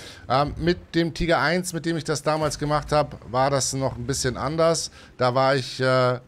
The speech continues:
tatsächlich deutlich häufiger in den Neuner-Gefechten, dafür weniger oft in den Achter-Gefechten. Also da, ähm,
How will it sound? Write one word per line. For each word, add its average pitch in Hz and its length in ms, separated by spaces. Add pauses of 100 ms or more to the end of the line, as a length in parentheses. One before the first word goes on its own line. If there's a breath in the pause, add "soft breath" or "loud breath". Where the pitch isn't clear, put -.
(100)
tatsächlich 123 600
deutlich 147 560
häufiger 143 480
in 127 80
den 127 120
Neuner-Gefechten, 143 1000
dafür 127 500 (300 loud breath)
weniger 147 580
oft 127 240
in 127 80
den 127 160
Achter-Gefechten. 123 880 (320 loud breath)
Also 117 220
da, 123 720
ähm, 117 240